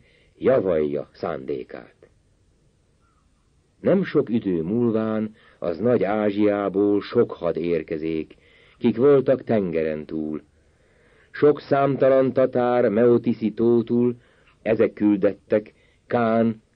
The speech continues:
Pecopitátul. Delimán ifjú ezeknek vezérek, fia a nagy hámnak és nagy fejedelemnek. Huszonötezer ez, és mind jó tegzesek,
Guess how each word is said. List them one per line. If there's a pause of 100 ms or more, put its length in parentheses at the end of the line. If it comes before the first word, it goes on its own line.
(120)
Pecopitátul. (1120)
Delimán
ifjú
ezeknek
vezérek, (340)
fia
a
nagy
hámnak
és
nagy
fejedelemnek. (560)
Huszonötezer
ez, (180)
és
mind
jó
tegzesek,